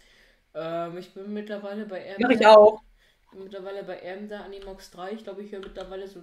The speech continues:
Speaker 1: seit zwei Wochen. Hab gefühlt jetzt beide Staffeln gleich durch.
Speaker 2: Also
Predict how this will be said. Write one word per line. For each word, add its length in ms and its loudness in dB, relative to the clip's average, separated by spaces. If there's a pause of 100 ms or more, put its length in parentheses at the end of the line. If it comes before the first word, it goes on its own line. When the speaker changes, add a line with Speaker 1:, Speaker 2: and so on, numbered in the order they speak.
Speaker 1:
seit 180 -16
zwei 280 -14
Wochen. 340 -14
Hab 160 -16
gefühlt 320 -16
jetzt 240 -16
beide 240 -14
Staffeln 400 -18
gleich 260 -16
durch. 380 -16 (480)
Speaker 2:
Also 220 0